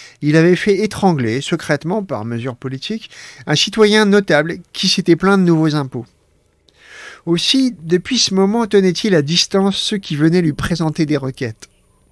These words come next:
Il était séparé d'eux par une barre, ce qui obligeait les gens à parler très haut pour se faire entendre.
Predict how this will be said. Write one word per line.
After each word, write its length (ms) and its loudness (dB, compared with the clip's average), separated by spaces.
Il 120 0
était 200 2
séparé 500 2
d'eux 140 2
par 180 -4
une 200 -6
barre, 400 2
ce 160 -6
qui 200 0
obligeait 320 4
les 100 2
gens 160 2
à 80 2
parler 260 4
très 300 2
haut 160 2
pour 180 -6
se 80 -10
faire 220 -2
entendre. 480 -4